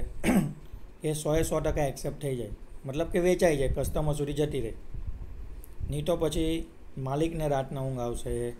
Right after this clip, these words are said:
નહીં. ઓકે, તો અહીંયા આપણો lecture પૂરો કરીએ છીએ.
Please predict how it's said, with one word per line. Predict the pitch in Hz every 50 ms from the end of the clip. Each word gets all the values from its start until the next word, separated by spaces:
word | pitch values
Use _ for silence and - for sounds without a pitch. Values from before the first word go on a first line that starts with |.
| - - - -
નહીં. | 139 135 120 107 - - - - - - - - - - - - - - - - - - - -
ઓકે, | 139 127 135 185 226 - - - - - - - - - - - - - - -
તો | - -
અહીંયા | - 131 135 143 139 135
આપણો | - 151 143
lecture | 143 139 139 - 160 139
પૂરો | 147 - 143 147 156
કરીએ | 156 165 156 156 165 165
છીએ. | 156 170 170